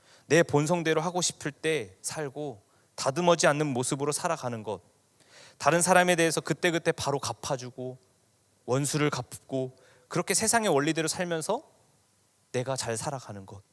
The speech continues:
그 안에서 복을 누리며 살아가는 것, 그게 어떻게, 어떻게 보면 더 큰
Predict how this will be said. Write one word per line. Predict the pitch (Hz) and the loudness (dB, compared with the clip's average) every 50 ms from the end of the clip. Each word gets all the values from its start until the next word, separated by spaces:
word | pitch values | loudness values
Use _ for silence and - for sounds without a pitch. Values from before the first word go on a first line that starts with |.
| _ _ _ _ _ _ _ - | _ _ _ _ _ _ _ -8
그 | - - 147 | 2 6 8
안에서 | 139 127 131 131 123 135 | 8 8 8 6 4 2
복을 | - - - 123 120 160 165 | -2 2 0 2 4 4 4
누리며 | 135 123 120 127 127 120 | 4 2 -4 -2 -2 -2
살아가는 | - - 143 135 - 113 107 104 98 | -2 -2 -2 -4 -4 -6 -8 -8 -8
것, | 98 104 101 - - - - - - _ | -8 -10 -10 -12 -18 -20 -20 -20 -20 _
그게 | - - 143 139 156 202 | -4 -2 -2 2 4 4
어떻게, | 196 156 143 - 180 165 - - 185 - | 4 4 2 2 0 -2 -2 -2 -2 -2
어떻게 | 127 - - 165 175 | -2 -4 -2 -4 -4
보면 | 156 147 156 151 | -4 -4 -4 -6
더 | - - | -6 -8
큰 | - - - - - 240 190 135 | -8 -8 -6 -2 -2 -2 -2 -2